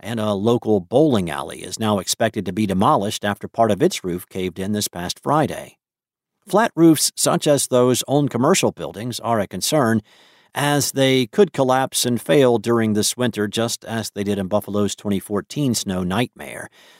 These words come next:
said AccuWeather Chief Meteorologist Jonathan Porter. He noted the importance of building standards that require roofs in parts of New York, including the Buffalo metro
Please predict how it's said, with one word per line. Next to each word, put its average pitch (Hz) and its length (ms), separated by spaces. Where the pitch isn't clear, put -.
said 98 300
AccuWeather 101 580
Chief - 300
Meteorologist 98 800
Jonathan 95 420
Porter. 110 440
He 101 100
noted 98 340
the 101 100
importance 120 580
of 107 220
building 139 380
standards 95 580
that 95 160
require 110 460
roofs 104 300
in 185 180
parts 131 360
of 101 140
New 110 100
York, 104 320
including 98 380
the 80 80
Buffalo 92 460
metro 85 420